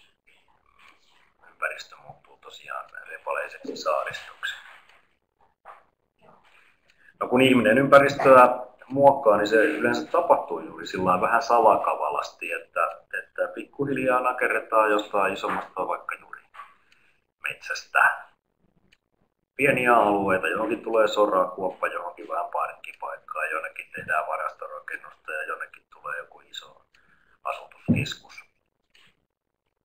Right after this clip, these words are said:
Ja kukaan ei oikein kiinnitä huomiota siihen, että mikä on se laajempi kehityskulku. Vasta sitten reagoidaan, kun se on oikeastaan jo liian myöhäistä.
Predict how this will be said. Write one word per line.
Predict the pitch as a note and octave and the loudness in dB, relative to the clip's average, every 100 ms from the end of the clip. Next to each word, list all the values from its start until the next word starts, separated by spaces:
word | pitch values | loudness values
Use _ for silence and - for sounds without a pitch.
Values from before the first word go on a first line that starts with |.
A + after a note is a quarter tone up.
| _ - | _ -4
Ja | E2+ - | -4 -4
kukaan | - C3 G#2 | 0 4 4
ei | G#2 | 2
oikein | G#2+ G#2+ - | 0 -2 -4
kiinnitä | B2+ A#2+ A2+ | -6 -4 -2
huomiota | A#2+ C3 G2+ E2 - - | 2 2 0 -4 -8 -12
siihen, | - - - - _ _ _ _ _ _ - | -14 -18 -18 -20 _ _ _ _ _ _ -20
että | - - - _ | -18 -18 -18 _
mikä | - G2+ F2 | -8 -4 -4
on | D#2+ D#2 | -4 -8
se | - D#2 - | -8 -8 -4
laajempi | G#2 G#2 F#2 F3+ - | -2 -2 -4 -10 -16
kehityskulku. | - - - - - - - _ _ _ - C#3 A2+ - F#2 - _ _ _ _ _ _ _ _ _ _ _ _ _ _ _ _ _ _ _ _ - | -20 -20 -20 -18 -16 -16 -18 _ _ _ -4 -2 -2 -6 -12 -14 _ _ _ _ _ _ _ _ _ _ _ _ _ _ _ _ _ _ _ _ 0
Vasta | A#2 - | 2 2
sitten | C3 A#2 - G#2+ F#2+ F2+ | -4 -6 -2 -2 -2 -2
reagoidaan, | G2 F2+ F2 E2+ E2+ E2 | 0 -2 -2 -4 -4 -6
kun | F2 | -10
se | F2+ | -8
on | F2 E2+ | -8 -8
oikeastaan | E2 D#2 - D#2 D2 | -8 -10 -8 -8 -8
jo | C#2+ | -12
liian | - C2+ - | -18 -20 -20
myöhäistä. | - - - - - - | -20 -12 -10 -8 -12 -16